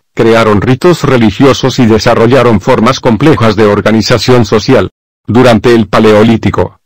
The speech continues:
las poblaciones de homínidos y humanos fueron nómades. Eso significa que no vivían en un lugar determinado, sino que migraban constantemente. Se movilizaban en grupos reducidos. Tenían una economía de subsistencia basada en la caza y la recolección.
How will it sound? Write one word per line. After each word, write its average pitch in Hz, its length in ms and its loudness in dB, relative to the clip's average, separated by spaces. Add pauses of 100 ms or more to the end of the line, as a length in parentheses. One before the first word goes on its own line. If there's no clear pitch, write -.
(120)
las 104 240 -2
poblaciones 110 600 0
de 113 140 2
homínidos 107 600 2
y 117 60 0
humanos 113 420 0
fueron 120 380 0
nómades. 107 640 -2 (340)
Eso 143 260 0
significa 113 640 0
que 107 160 0
no 113 160 2
vivían 110 460 2
en 101 100 2
un 120 100 2
lugar 117 300 0
determinado, 113 760 0 (240)
sino 117 360 0
que 131 100 0
migraban 107 460 0
constantemente. 110 1000 0 (360)
Se - 180 -2
movilizaban 113 680 0
en 120 160 2
grupos 117 340 0
reducidos. 113 800 -2 (440)
Tenían 120 380 0
una 110 180 2
economía 110 600 2
de 98 100 0
subsistencia 143 800 0
basada 117 480 0
en 113 80 0
la 104 100 0
caza 147 340 -2
y 123 80 0
la 113 120 2
recolección. 107 800 0